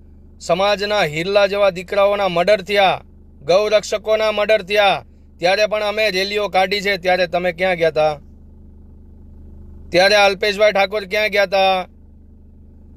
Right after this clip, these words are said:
ચલો, અમે ભાજપના એજન્ટ હશું, તમને એવું લાગતું હોય તો.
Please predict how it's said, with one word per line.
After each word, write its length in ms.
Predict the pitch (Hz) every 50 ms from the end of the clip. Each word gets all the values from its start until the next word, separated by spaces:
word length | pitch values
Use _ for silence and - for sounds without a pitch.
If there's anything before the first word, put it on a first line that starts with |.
| - - -
ચલો, 220 | 175 196 220 220
અમે 280 | 220 214 208 220 220 214
ભાજપના 600 | 170 160 156 160 175 175 202 180 190 214 208 196
એજન્ટ 340 | 185 185 170 196 196 185
હશું, 380 | 185 185 - 208 202 170 120 101 - - - - - - - - - - - - - - - - -
તમને 260 | - 156 175 190 196
એવું 180 | 202 202 196 185
લાગતું 360 | 185 180 175 - - 196 190
હોય 180 | 185 185 180 170
તો. 320 | - 165 143 127 110 -